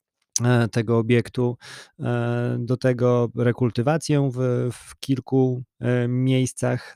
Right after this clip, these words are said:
e, i działania takie wspomagające, informujące i promujące ten projekt. Także taki dość szeroki, e, wachlarz zadania, e, i rozsypała się ta współpraca niestety, rozsypała się jednostronnie, czyli zamawiający zdecydował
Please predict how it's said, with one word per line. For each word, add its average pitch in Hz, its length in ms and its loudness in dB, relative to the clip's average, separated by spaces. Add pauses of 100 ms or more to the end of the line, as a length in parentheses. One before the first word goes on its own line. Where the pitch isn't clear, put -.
e, 117 420 -4 (100)
i 180 240 0
działania 131 420 2
takie 110 240 -8
wspomagające, 113 800 -4
informujące 107 680 -2
i 101 60 -4
promujące 101 500 -4
ten 90 160 -10
projekt. - 360 -16 (440)
Także 120 200 -4
taki 131 280 -2
dość 160 340 2
szeroki, 123 680 0 (380)
e, 117 280 -2
wachlarz 113 420 -2
zadania, 107 600 -4 (440)
e, 117 500 -2 (180)
i 208 320 0 (140)
rozsypała 156 840 0
się 127 200 -2
ta 117 140 -4
współpraca 131 560 -4
niestety, 110 500 -6
rozsypała 127 560 -6
się 113 180 -8
jednostronnie, 113 640 -4
czyli 110 320 -10
zamawiający 110 600 -4
zdecydował 110 680 -2